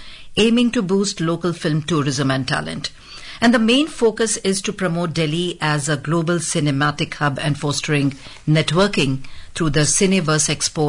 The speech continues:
and Cine Exchange। The festival will offer young talent an international platform। It will also promote dialogue on new technologies and evolving cinematic practices, and further energize tourism, employment, and the creative industries।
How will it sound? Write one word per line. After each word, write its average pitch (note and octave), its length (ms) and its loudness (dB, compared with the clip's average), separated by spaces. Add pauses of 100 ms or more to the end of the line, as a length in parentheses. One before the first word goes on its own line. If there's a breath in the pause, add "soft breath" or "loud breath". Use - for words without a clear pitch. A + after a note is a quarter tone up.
and D3 160 0
Cine C#3 240 -2
Exchange। - 480 -4 (420 loud breath)
The - 200 0
festival F#3+ 440 2
will F3+ 160 2
offer F3+ 220 0
young F3 240 2
talent F#3 560 0
an E3 180 0 (200)
international G3+ 580 0
platform। E3+ 500 2 (480 loud breath)
It D#3+ 220 -2
will D#3 100 2
also D3+ 240 2
promote D#3+ 560 0
dialogue D#3 380 2
on D3+ 100 4
new D#3 100 2
technologies E3+ 760 0
and D#3 160 4
evolving D#3 500 0
cinematic D3+ 540 0
practices, G#3 540 0 (380 loud breath)
and G#3+ 320 2
further E3 320 2 (360)
energize E3+ 680 2
tourism, E3+ 680 0 (100)
employment, E3+ 840 2
and F#3+ 180 2
the B3 180 -4
creative C#3+ 460 0
industries। C#3+ 520 -8